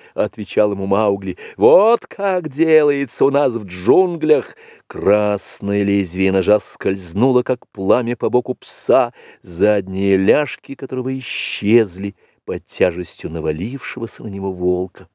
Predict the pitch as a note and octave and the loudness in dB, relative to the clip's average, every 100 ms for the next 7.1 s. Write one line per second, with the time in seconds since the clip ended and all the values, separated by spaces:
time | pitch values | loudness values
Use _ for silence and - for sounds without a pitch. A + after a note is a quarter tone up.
0 | _ _ _ _ _ D#2 F#2+ A#2+ C#3+ D#3 | _ _ _ _ _ 0 2 4 4 4
1 | D3+ C#3+ A#2+ C3 B2 A#2 C3 G#2+ - - | 4 2 2 0 2 0 -2 -4 -8 -2
2 | A2 G2+ - _ - - G2+ F#2+ G2+ F#2+ | 0 -2 -6 _ -20 -8 -6 -2 -2 -2
3 | F2 G#2 A2 - A2 G#2 A2+ G2+ - - | 0 2 0 2 2 6 4 4 -4 -10
4 | F2+ G2+ F#2 - - G#2+ - G2 - - | -6 -6 -6 -10 -8 -10 -6 -6 -6 -12
5 | - C3 B2 - - - B2 G#2+ G#2 - | -6 -4 -4 -8 -12 -8 -6 -4 -8 -14
6 | - F#2+ F#2 F2 F2 F2 F2 F2+ F#2+ F2 | -14 -8 -4 0 -2 -2 -2 2 2 2